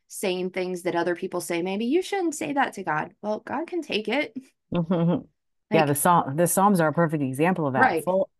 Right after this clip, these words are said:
Speaker 2: full of emotion.
Speaker 1: Mm-hmm.
Speaker 2: Yeah, I think, like, part, for me,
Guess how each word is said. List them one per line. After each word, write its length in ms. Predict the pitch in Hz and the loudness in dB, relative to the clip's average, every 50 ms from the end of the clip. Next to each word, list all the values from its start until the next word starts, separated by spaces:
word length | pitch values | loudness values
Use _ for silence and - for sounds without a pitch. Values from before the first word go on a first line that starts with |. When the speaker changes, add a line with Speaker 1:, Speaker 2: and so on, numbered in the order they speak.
| _ _ _ | _ _ _
Speaker 2:
full 220 | - 196 196 202 | 0 2 2 2
of 100 | 196 180 | 0 0
emotion. 640 | 175 170 160 151 143 151 147 - - 123 123 131 139 - - - - - - - | -2 -4 -4 -4 -6 -6 -8 -8 -6 -6 -6 -6 -8 -10 -16 -20 -20 -14 -8 -6
Speaker 1:
Mm-hmm. 300 | 202 202 208 190 190 208 208 _ _ _ _ _ _ _ _ _ _ _ - | -6 -4 -4 -6 -8 -10 -12 _ _ _ _ _ _ _ _ _ _ _ -6
Speaker 2:
Yeah, 100 | 190 - | -4 -4
I 120 | - 170 | -4 -4
think, 260 | - - 180 175 156 | 0 0 0 0 2
like, 300 | - 143 143 143 - - | 0 0 0 0 -2 -4
part, 260 | - 156 151 - - - | -2 -2 -2 -2 -4 -4
for 160 | - 151 143 | -2 0 2
me, 380 | 139 143 156 160 156 143 135 | 2 2 2 2 2 2 0